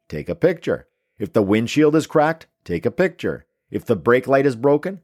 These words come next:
take a picture. And make good notes. If the driver was speeding, make notes about it. What was the speed limit?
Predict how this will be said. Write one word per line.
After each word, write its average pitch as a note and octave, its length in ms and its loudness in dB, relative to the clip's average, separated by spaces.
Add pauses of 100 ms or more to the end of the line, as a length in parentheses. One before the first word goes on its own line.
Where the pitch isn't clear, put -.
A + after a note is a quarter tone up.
(140)
take F#2 200 -4
a A2+ 60 -4
picture. G#2 540 -4 (300)
And B2 220 -2
make A#2+ 420 0
good G#2 300 2
notes. B2 520 0
If F#2+ 100 -10
the A#2 120 0
driver A2 420 2
was E3 160 2
speeding, A2+ 500 0
make D3 180 0
notes F#3 300 -2
about A2 320 0
it. - 120 -18 (280)
What F#2+ 180 -2
was G#2+ 140 -2
the D3 140 2
speed F#3 340 -2
limit? G2+ 320 -2